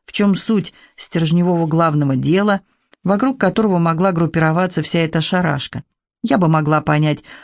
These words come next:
если бы Туманская пыталась оседлать большую трубу, то есть приникла бы к вожделенным источникам нефти и газа, во всяком случае,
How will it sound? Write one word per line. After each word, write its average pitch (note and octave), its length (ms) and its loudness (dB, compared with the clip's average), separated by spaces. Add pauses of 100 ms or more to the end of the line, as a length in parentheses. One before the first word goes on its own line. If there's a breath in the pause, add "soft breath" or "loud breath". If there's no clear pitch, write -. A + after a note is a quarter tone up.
если F3 280 0
бы E3+ 120 0
Туманская E3+ 720 0 (300 loud breath)
пыталась F3 440 0
оседлать E3+ 440 -2
большую E3+ 460 0
трубу, F#3+ 460 0 (460 soft breath)
то D3+ 80 -2
есть C#3 300 -4
приникла D#3 500 0
бы D3 200 0 (240 soft breath)
к - 80 -8
вожделенным D#3 580 0
источникам D3+ 580 0
нефти D#3 320 0
и D3+ 60 2
газа, G3+ 280 0
во E3+ 100 0
всяком F3+ 280 -2
случае, F3+ 400 -2